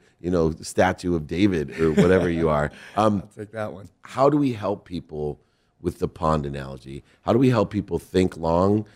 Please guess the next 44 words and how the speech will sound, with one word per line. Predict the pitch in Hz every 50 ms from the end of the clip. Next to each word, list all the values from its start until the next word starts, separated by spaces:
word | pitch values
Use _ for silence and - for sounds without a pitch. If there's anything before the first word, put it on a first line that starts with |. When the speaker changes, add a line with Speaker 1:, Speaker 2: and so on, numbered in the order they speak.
| -
Speaker 2:
Yeah. | 123 113
Speaker 1:
Because | 87 85 110 107 98 82 - _ _ _ _ _ _ _ _ _ _ - - - _
positive | 95 82 82 95 110 113 117 113
behaviors | 131 127 123 113 120 127 127 110
aggregate | 113 107 110 110 110 110 117 117 - -
that | 107 107 - -
way, | 110 110 113 117 127 127 - _ _
but | 82 80
Speaker 2:
Yeah. | -
Speaker 1:
so | - - 107 104
do | 104 104 98
negative. | 90 95 113 135 127 117 98 87 85 78 78
The | 95 101
only | 104 104 95
difference | 85 - 160 165 - 110 101 95 71 90
is | 87 82
when | 92 104
you | 104 107
have | 104 98
negative | 92 104 107 117 123 131 131 127
ones, | 147 147 151 156 147 - - _ _ _ _ _ _ 101
you | 120 127
don't | 135 131 123
expect | 113 - - - - - 131 135 135 - 120
it | 113 92 - _ -
to | 113
be | 95 95 92
hurting | 90 95 127 131 135 131 123 117
you | 104 98 98
in | 95
the | 92 85
same | - - 101 98 98 98
way | 98 98 95 92 92 85 - - -
Speaker 2:
Yeah. | 98 -
Speaker 1:
that | 87 95
you | 101 101
expect | - - - 110 101 - -
positive | - - 110 117 120 117 101 98 90
ones | 87 90 90 90 69
to | 87
give | 80 87 95 80
you | 82 87 80
instant | 90 87 - - 85 80
results. | 76 73 65 69 65 - - - - _